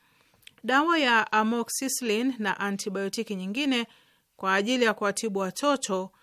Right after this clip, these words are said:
zimekuwa adimu barani Ulaya tangu mwezi Oktoba mwaka jana. Kutoweka akiba ya kutosha ya dawa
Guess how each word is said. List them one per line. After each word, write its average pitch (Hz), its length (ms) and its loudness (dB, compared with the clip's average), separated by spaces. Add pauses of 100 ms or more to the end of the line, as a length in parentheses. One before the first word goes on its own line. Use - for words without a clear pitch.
(280)
zimekuwa 214 540 0
adimu 294 420 2
barani 226 400 2
Ulaya 226 460 2
tangu 208 360 -4
mwezi 190 260 -6
Oktoba 185 460 -8
mwaka 180 280 -10
jana. 208 400 2 (920)
Kutoweka 240 920 2
akiba 226 760 0
ya 214 180 -2
kutosha 226 680 -2
ya 214 140 0
dawa 220 520 0